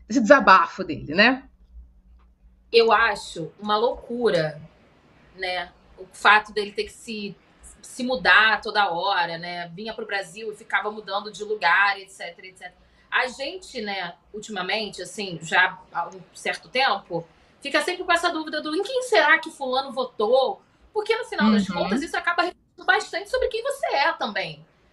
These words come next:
Speaker 2: né? Você apoia determinado candidato, as pessoas já vão automaticamente imaginar que você concorda com as atrocidades que aquela pessoa fala e tudo mais. A questão de chamar de ladrão, et cetera, et cetera, se a gente fosse pegar e de repente falar, né, que ele,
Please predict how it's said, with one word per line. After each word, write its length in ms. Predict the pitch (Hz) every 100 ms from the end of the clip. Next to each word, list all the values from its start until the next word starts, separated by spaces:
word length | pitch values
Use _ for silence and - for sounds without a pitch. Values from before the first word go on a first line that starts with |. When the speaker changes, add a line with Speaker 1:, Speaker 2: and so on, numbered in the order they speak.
| _
Speaker 2:
né? 200 | 196 262
Você 180 | 277 269
apoia 380 | 269 262 262 262
determinado 520 | 254 254 247 233 233
candidato, 840 | 233 220 214 233 330 311 - 202 - _ _ -
as 120 | 320
pessoas 360 | 339 339 349 339
já 80 |
vão 180 | 320 339
automaticamente 920 | 320 466 466 339 285 - 247 214 214
imaginar 400 | 214 196 202 240
que 60 | -
você 180 | 381 403
concorda 600 | 392 349 - 285 349 294
com 100 | 453
as 100 | 427
atrocidades 600 | 427 381 330 381 254 247
que 60 | 254
aquela 180 | 220
pessoa 340 | 214 214 196 -
fala 640 | - 254 240 240 220 220 - _ -
e 120 | 349
tudo 180 | 381 427
mais. 400 | 403 247 233 - - _ _ -
A 120 | 359
questão 460 | 392 330 - 311 320
de 60 |
chamar 260 | - 262 254
de 100 | 254
ladrão, 640 | 233 190 185 214 254 233
et 140 | 214 -
cetera, 400 | 220 220 226 214
et 80 |
cetera, 280 | 226 220 214
se 80 | 214
a 40 |
gente 200 | 254 277
fosse 220 | - 254 -
pegar 420 | 226 180 214 240
e 60 |
de 60 | 214
repente 360 | 220 226 226 -
falar, 460 | 202 202 214 - _ _ _ _ _ _ _ _ -
né, 180 | 226 226
que 220 | - 240
ele, 720 | 214 220 220 226 214 190 170